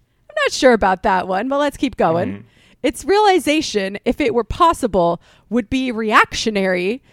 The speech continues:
Speaker 1: since, with a strict regulation of the working time according to the different age groups and other safety measures for the protection of children, an early combination of productive labor with education is one of the most potent means for the transformation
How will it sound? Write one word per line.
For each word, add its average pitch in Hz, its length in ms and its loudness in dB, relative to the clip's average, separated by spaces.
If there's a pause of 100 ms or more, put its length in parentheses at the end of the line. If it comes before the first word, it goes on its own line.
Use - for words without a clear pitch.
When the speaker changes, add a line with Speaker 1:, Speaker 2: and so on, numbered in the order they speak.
Speaker 1:
since, 269 540 -4 (180)
with 247 120 0
a 269 60 -2
strict - 460 -4
regulation 240 720 -2
of 208 180 -6
the 220 100 2
working 233 440 -2
time 190 440 -4
according 240 440 -2
to - 80 -12
the 196 100 -6
different 240 400 -4
age 269 300 -4
groups 185 400 -8 (180)
and - 160 -6
other 403 240 0
safety 277 460 -2
measures 190 420 -2
for 202 100 -6
the 185 100 -6
protection 175 500 -10
of 170 100 -10
children, 180 540 -6 (340)
an 262 220 -4
early 359 320 2
combination 254 760 -6
of - 180 -8
productive 233 580 -4
labor 220 340 0
with 190 380 -2
education 208 760 -4 (260)
is 208 180 -10
one 226 120 0
of 202 100 -8
the 214 60 -6
most 208 280 -4
potent 349 420 -4
means 220 340 -6
for 190 120 -10
the 175 100 -10
transformation 214 880 -6